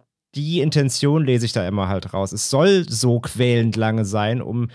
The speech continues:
das, was sie durchmacht, zu intensivieren. Ähm,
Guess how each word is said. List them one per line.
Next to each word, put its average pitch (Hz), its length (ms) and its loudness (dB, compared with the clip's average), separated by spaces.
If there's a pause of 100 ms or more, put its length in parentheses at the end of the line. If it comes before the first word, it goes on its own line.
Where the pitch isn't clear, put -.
(140)
das, 131 260 -2
was 131 160 0
sie 131 100 0
durchmacht, 123 480 -2
zu 113 100 -6
intensivieren. 113 800 0 (500)
Ähm, 120 360 0